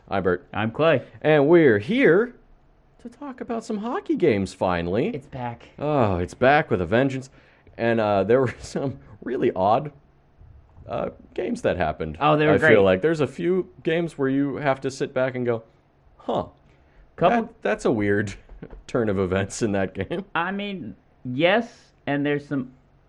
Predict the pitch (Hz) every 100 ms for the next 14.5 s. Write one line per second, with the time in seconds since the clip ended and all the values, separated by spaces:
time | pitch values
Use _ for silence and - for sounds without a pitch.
0 | _ 165 202 214 208 202 185 170 170 170
1 | 165 156 135 131 123 117 110 117 120 127
2 | 123 107 - 110 113 - - 113 107 110
3 | 110 104 107 104 98 101 101 - 98 98
4 | 92 87 - - 95 90 87 - - 127
5 | 143 - - - _ _ 202 196 - 143
6 | 151 123 - _ - 113 113 107 101 156
7 | 123 127 101 90 - 147 135 - - _
8 | - - _ _ _ _ _ _ 165 120
9 | 123 113 180 92 78 73 - 139 135 139
10 | 139 135 120 131 - 123 104 104 104 -
11 | 85 - - - - 143 151 180 - 214
12 | 127 135 117 - 120 98 95 87 - 87
13 | 87 87 90 - - - 87 85 82 85
14 | 78 73 71 69 67